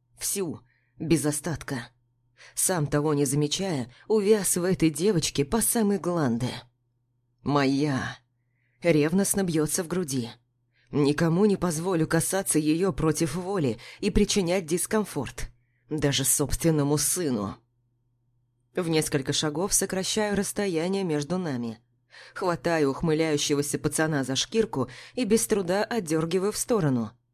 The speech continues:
Бутылка из его рук летит на пол, разбивается и заполняет комнату терпким ароматом крепкого алкоголя. Моего, блядь, коньяка. «Э, полегче!»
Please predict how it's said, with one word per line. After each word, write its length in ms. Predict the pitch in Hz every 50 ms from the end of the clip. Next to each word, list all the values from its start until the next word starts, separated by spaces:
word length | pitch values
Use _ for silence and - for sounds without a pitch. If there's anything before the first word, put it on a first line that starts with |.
| _ _ _ _ _ _ _
Бутылка 540 | - 151 151 156 151 - 190 202 196 - 160
из 120 | 160 127 139
его 220 | 160 151 156 156
рук 200 | 151 143 131 160
летит 420 | 175 170 165 - 214 226 226 226
на 220 | 202 190 160 139 123
пол, 260 | 127 135 123 123 - - - - - - -
разбивается 880 | 185 180 175 147 147 151 151 147 175 185 180 151 - - - 127 - - - - - -
и 80 | 208 214
заполняет 560 | 175 214 - 196 190 196 202 196 170 151 -
комнату 440 | - 233 233 220 214 196 - 196 190
терпким 520 | - - 214 202 180 - - 185 185 185 -
ароматом 580 | 208 190 175 170 170 175 190 185 - 175 175
крепкого 520 | 165 - 160 160 151 151 - 185 185 160 147
алкоголя. 640 | 139 139 - 180 175 170 196 202 151 120 110 104 - _ _ _ _ _ _ - -
Моего, 520 | 208 202 185 196 208 208 190 202 269 214
блядь, 440 | 139 123 139 131 127 107 - - -
коньяка. 720 | - 165 160 156 147 156 196 190 - 170 151 117 - - _ _ _ _ _ _ _ _ _ _ _ _ _ _ _ _ _ _ -
«Э, 520 | 202 196 196 190 170 147 135 131 110 123 - - - - - - - - - -
полегче!» 1000 | 202 180 190 202 214 214 214 214 185 160 143 - - - 147 135 117 107 -